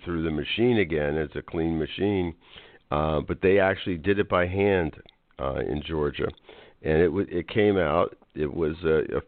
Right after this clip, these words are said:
a, um, a fair and, uh, and a correct election, and the results were ele-, uh, correct. So I, I think that he made a terrible mistake, and, uh,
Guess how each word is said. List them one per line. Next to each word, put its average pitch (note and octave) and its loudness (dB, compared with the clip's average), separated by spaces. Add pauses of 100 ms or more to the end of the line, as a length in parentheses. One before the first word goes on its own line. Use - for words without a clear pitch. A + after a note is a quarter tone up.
(180)
a, D2+ 0
um, - -8 (380)
a - -8 (180)
fair E2 4
and, D2 -6
uh, D2 -4 (840)
and C2+ -8
a - -6
correct F2 0
election, E2 2
and D2+ 0
the D2 -2
results E2 0
were C#2+ -4
ele-, C#2+ -2 (180)
uh, C2+ -4
correct. D2 -4 (600)
So A2 2 (400)
I, G2 -2
I G#2 -2
think B2+ 0
that F#2 -2
he G2 -6
made G2 2
a E2+ -4
terrible E2+ 0
mistake, F#2+ 0
and, C#2+ -6
uh, D2+ -2